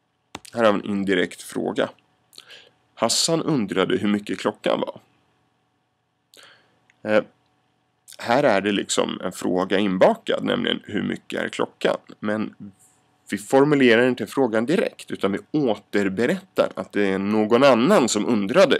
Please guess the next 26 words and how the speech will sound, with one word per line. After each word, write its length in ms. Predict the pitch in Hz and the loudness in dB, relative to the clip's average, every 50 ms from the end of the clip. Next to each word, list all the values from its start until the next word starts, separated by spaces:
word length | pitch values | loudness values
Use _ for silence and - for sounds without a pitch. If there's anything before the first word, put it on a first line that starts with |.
| - 101 | -2 -4
hur 80 | 101 | -4
mycket 300 | 98 95 92 - - - | -4 -4 -6 -8 -10 -10
klockan 400 | - - - - - - - - - | -10 -10 -12 -8 -6 -6 -4 -4 -6
var. 160 | - - - _ _ - - - - - - - _ | -10 -14 -16 _ _ -20 -20 -20 -20 -20 -20 -20 _
Och 140 | - - 113 | -8 -6 -2
då 160 | 110 131 156 | 0 2 2
när 120 | 165 160 147 | 2 2 2
vi 80 | 143 | 2
återberättar 1000 | - - - 160 131 104 - - - 123 113 113 131 151 175 160 - _ - 120 | 0 0 0 -2 -2 -2 -2 -4 -2 -2 0 0 0 -2 -2 -4 -4 _ -6 -4
på 120 | - - | 0 0
det 80 | 95 90 | 0 0
här 100 | 82 80 | 0 -2
sättet, 460 | 92 - - 117 - _ - - - | -4 -4 -4 -6 -6 _ -10 -8 -6
det 60 | - | -6
är 40 | 107 | -2
det 140 | 113 127 127 | 0 0 0
som 120 | - 117 | 0 -2
kallas 220 | 104 - 101 - - | -2 -2 -2 -2 -2
för 140 | - - - - | -4 -8 -6 -6
indirekt 760 | 101 98 98 95 95 95 98 87 - - - - - - - | -6 -6 -4 -4 -4 -4 -6 -8 -8 -10 -14 -16 -18 -18 -14
fråga. 480 | - - 131 123 120 117 131 160 160 - - _ _ - - - - - _ | -6 -4 -2 0 0 0 2 2 2 2 0 _ _ -20 -20 -20 -20 -14 _
Och 100 | - 131 | -4 0
då 100 | 113 98 | 2 2
har 120 | 98 87 | 2 0
man 120 | 85 95 92 | -2 -4 -6
alltså 180 | 92 - - | -6 -8 -10